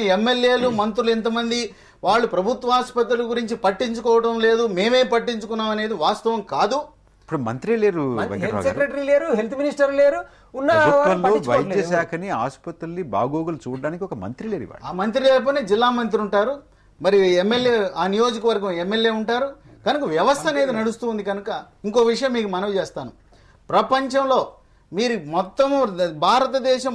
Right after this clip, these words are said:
Speaker 1: బడ్జెట్ మొత్తము తీసుకొచ్చి ఆంధ్ర రాష్ట్రం హెల్త్ బడ్జెట్ ఇచ్చినా కూడా మనం పూర్తిగా ఎవరి అవసరాలు తీర్చలేం. ఈ జూనియర్ డాక్టర్లే గత ప్రభుత్వంలో యూజర్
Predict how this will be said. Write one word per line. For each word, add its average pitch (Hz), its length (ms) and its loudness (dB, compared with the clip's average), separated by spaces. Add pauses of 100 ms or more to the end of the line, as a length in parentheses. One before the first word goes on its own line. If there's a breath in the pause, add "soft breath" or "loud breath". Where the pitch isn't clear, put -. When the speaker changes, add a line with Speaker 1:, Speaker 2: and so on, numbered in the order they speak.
Speaker 1:
బడ్జెట్ 208 320 0 (120)
మొత్తము 277 400 0 (120)
తీసుకొచ్చి 233 520 -2
ఆంధ్ర 233 260 -2
రాష్ట్రం 220 320 -2
హెల్త్ 202 260 -4
బడ్జెట్ 202 360 -4
ఇచ్చినా 214 240 -4 (160)
కూడా 160 200 -2 (500 soft breath)
మనం 226 440 0
పూర్తిగా 226 440 0
ఎవరి 208 360 0
అవసరాలు 185 400 0
తీర్చలేం. 190 500 0 (520 soft breath)
ఈ 254 180 4
జూనియర్ 277 400 4
డాక్టర్లే 247 440 2
గత 220 280 0
ప్రభుత్వంలో 240 520 -2
యూజర్ 233 360 2